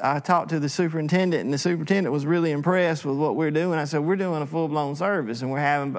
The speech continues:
we're having Bible study every Wednesday night, and we're having services on eleven o'clock live." And he was kind of impressed with that, because there's,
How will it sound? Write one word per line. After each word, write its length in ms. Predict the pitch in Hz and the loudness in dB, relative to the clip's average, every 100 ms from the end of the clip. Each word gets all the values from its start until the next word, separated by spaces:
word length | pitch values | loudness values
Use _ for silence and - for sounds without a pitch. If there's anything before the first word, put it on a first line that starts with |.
| - | -6
we're 180 | 139 147 | -2 0
having 280 | 147 139 | 0 0
Bible 380 | 135 156 175 165 | 2 2 2 -2
study 440 | 143 147 131 127 147 - _ _ _ _ _ | -4 -4 -2 -4 -8 -14 _ _ _ _ _
every 240 | 113 143 147 | -2 0 0
Wednesday 420 | 147 151 139 139 | 0 -2 -4 -2
night, 280 | 147 151 143 | 0 0 0
and 200 | 98 131 | -2 -4
we're 60 | |
having 320 | 139 139 135 127 | -2 -2 -2 -4
services 760 | 160 175 165 139 135 131 131 | -2 -2 -2 -6 -6 -6 -6
on 380 | - 131 127 104 | -6 -4 -4 -6
eleven 320 | 120 139 139 | -2 -2 -2
o'clock 380 | 127 139 139 76 | -2 0 0 0
live." 640 | 123 143 156 127 120 127 - _ _ _ _ _ | 0 2 2 0 0 -4 -8 _ _ _ _ _
And 140 | - 151 | -4 0
he 100 | 185 | 0
was 120 | 180 | 0
kind 220 | 175 165 | 0 0
of 60 | 156 | 0
impressed 480 | 147 180 190 185 | -2 0 0 0
with 200 | 151 123 | -2 -2
that, 360 | 98 76 50 - | 0 -2 -4 -6
because 340 | 135 156 147 | -2 0 0
there's, 240 | 139 160 | 0 -2